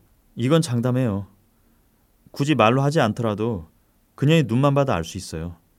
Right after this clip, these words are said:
하지만 스태플턴 씨는 결코 우리 둘이 있게 내버려 두지 않았고, 그래서 오늘에야 겨우 숙녀분과 단둘이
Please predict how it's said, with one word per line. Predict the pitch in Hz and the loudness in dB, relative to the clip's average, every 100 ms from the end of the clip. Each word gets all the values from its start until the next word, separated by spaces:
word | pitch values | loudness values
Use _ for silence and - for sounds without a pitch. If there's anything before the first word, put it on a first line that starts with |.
| _ _ _ _ _ _ _ _ _ _ _ | _ _ _ _ _ _ _ _ _ _ _
하지만 | - 139 147 147 131 | -4 0 0 0 -2
스태플턴 | 107 - 160 156 143 143 | -6 -2 -2 -2 -2 -2
씨는 | 139 127 131 92 _ _ _ _ _ _ _ _ - | -2 -4 -4 -8 _ _ _ _ _ _ _ _ -12
결코 | - 123 127 143 | 0 0 4 2
우리 | 143 | 2
둘이 | 143 131 | 0 -2
있게 | 123 | 0
내버려 | 123 98 113 | 2 2 2
두지 | 113 104 | -2 -2
않았고, | 104 90 90 110 104 78 _ _ _ _ _ _ _ _ _ - | -2 -2 -6 -8 -8 -12 _ _ _ _ _ _ _ _ _ -2
그래서 | 131 143 147 | 2 2 2
오늘에야 | 113 120 120 113 104 87 _ _ _ _ - 160 | 2 2 2 2 -2 -8 _ _ _ _ -20 -8
겨우 | - 127 | 0 2
숙녀분과 | 139 185 185 165 147 139 | 2 0 2 2 0 0
단둘이 | - 117 120 117 | -2 -2 0 0